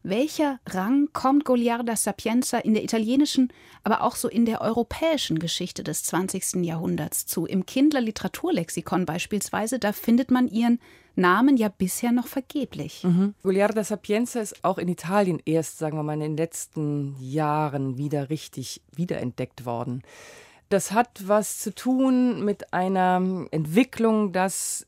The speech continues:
Speaker 2: Frauenstimmen mehr Gehör geschenkt wird, dass Frauenstimmen gesucht werden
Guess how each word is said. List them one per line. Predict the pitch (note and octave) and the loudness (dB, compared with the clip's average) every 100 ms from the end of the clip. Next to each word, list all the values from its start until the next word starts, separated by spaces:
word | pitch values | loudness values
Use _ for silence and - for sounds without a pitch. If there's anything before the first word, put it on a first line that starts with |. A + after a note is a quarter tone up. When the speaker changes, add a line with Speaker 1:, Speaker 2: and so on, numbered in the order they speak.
| - | -16
Speaker 2:
Frauenstimmen | - - D#3+ F#3 A3 A3+ - - G3+ G3+ G3+ G3+ G3+ - - - - _ | -16 -2 2 4 4 2 0 2 4 6 4 2 0 -10 -20 -20 -20 _
mehr | - D#3 E3 G#3 | 0 4 6 6
Gehör | G#3+ G3+ F#3+ | 4 4 0
geschenkt | - G3 G3 - | -2 -2 -2 0
wird, | G3 F#3+ | -2 -2
dass | F3 - | -6 -2
Frauenstimmen | E3 F3 F3 - E3 | 0 0 0 -2 -2
gesucht | D3 C#3 D#3+ C#4+ - - | -2 -4 -2 -2 -4 -4
werden | G#3 G3+ G3 G3+ G#3 | 0 2 2 0 -2